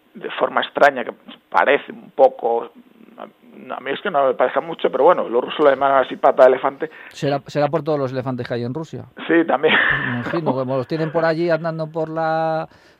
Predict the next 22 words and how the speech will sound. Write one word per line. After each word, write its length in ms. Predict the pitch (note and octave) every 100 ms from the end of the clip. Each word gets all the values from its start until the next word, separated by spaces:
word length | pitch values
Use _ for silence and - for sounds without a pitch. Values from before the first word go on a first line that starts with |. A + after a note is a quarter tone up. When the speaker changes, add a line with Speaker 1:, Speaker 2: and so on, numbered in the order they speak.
| -
Speaker 2:
por 180 | D3 C#3+
la 100 | D3
tundra, 320 | F#3 F#3 F3+
<laughs> 600 | B2 - F#3 - - D#3+ D#3
dirán, 180 | C#3+
"Pues 140 | C#3 C3
parece 260 | D3 F3
un 80 | E3+
elefante", 480 | D3 A#2+ D3 - D#3+
bueno, 240 | C#3 D#3+ D3+
pues, 480 | C3+ D3 - D3+
es 60 | F3
lo 120 | C#3+ - -
Speaker 1:
También 240 | - E3
la 80 | E3
llaman 260 | E3 E3 D#3
medusa, 540 | D3 F#3 F#3+ D#3 D#3+ E3
no 140 | F3
sé, 200 | - A2
es 100 | A#2+
una, 160 | F#3 D#3+ D#3+
Speaker 2:
Sí. 160 | F3